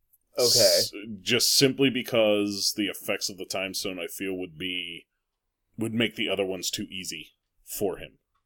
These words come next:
Speaker 1: What if, but, but, but going off that, what if he got the Time Stone out of the five? What if he got that last and used time manipulation to somehow go to the point in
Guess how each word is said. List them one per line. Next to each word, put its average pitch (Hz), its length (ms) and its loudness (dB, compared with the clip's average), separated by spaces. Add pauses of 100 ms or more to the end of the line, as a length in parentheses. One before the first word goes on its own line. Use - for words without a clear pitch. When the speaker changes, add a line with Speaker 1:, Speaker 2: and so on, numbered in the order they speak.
(120)
Speaker 1:
What 143 380 0
if, 139 160 -2 (160)
but, 120 160 -4
but, 123 260 2
but 117 120 -4 (100)
going 113 160 -2
off 143 140 0
that, 107 160 0
what 127 160 -2
if 139 100 -6
he 123 240 -18
got 117 220 0 (120)
the 104 120 -6 (180)
Time 110 280 -6
Stone 101 340 -6
out 95 80 0
of 92 80 -6
the - 160 -18
five? 117 400 0
What 98 100 -12
if - 80 -12
he 98 120 -12
got - 260 -4
that 127 260 -2
last 90 460 -2 (420)
and 92 220 -4
used 123 680 -6 (460)
time 95 560 4 (160)
manipulation 92 960 2 (680)
to 113 120 0
somehow 95 680 10 (680)
go 107 240 12
to 104 240 0
the 98 240 4 (180)
point 101 320 2 (320)
in 95 380 -2